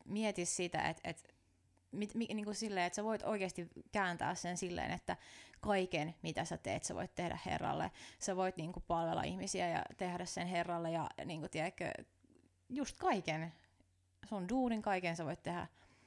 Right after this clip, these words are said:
Ja tota, just se, että se ei oo sitä pelkästään laulamista, vaan et muistaa se, että, että tota, et sekin, et Jumala ei kato sun ääntä, Jumala ei kato sun,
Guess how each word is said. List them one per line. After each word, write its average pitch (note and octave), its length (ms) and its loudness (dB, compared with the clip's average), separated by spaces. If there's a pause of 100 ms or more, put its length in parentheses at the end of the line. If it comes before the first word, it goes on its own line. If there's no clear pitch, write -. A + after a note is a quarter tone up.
(240)
Ja D3+ 120 -2
tota, D3+ 320 -2
just D3+ 240 -4
se, E3+ 200 2
että - 140 -4
se F3 80 0
ei F3 200 0
oo F3+ 140 0
sitä - 300 -6
pelkästään - 540 -2
laulamista, D3+ 600 -2
vaan D#3+ 180 -4
et - 160 -10
muistaa - 460 -2
se, - 180 -4
että, G#3 320 -6 (720)
että G#3 260 -12
tota, - 420 -8 (400)
et F#3 100 -4
sekin, F3+ 360 0 (280)
et - 180 -8 (640)
Jumala G#3+ 420 6
ei G3+ 200 4
kato F#3+ 300 2
sun F3 260 -2
ääntä, G3 440 2
Jumala F3 360 0
ei F3 60 0
kato F3 280 0
sun, F3+ 340 -4